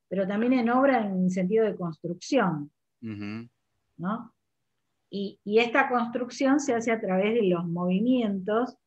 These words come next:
Speaker 1: que hacemos para seguir construyendo.
Speaker 2: Seguro.
Speaker 1: Es, claro, este libro condensa tres de las obras, dos que te conté, Delincuentes y Pecadoras, Destinos de Esperas, y otro texto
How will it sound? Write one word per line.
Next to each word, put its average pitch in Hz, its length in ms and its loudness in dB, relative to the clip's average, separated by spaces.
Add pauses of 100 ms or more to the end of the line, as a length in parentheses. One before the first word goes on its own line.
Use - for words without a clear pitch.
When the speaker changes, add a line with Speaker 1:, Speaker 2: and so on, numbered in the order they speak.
(260)
Speaker 1:
que 190 80 0
hacemos 254 480 2
para 175 200 -4
seguir 185 300 0
construyendo. 180 840 -4 (260)
Speaker 2:
Seguro. 101 760 -8
Speaker 1:
Es, 247 260 -2 (280)
claro, 151 480 -6
este 226 260 0
libro 277 340 2
condensa 208 920 -4 (280)
tres 233 240 2
de 240 60 0
las 202 260 0
obras, 214 300 0 (120)
dos 240 240 2
que 240 80 0
te 214 160 0
conté, 220 400 0
Delincuentes 220 600 2
y 202 60 -2
Pecadoras, 220 640 0 (400)
Destinos 226 400 0
de 247 60 2
Esperas, 277 400 4 (440)
y 262 160 2
otro 285 560 4
texto 294 480 0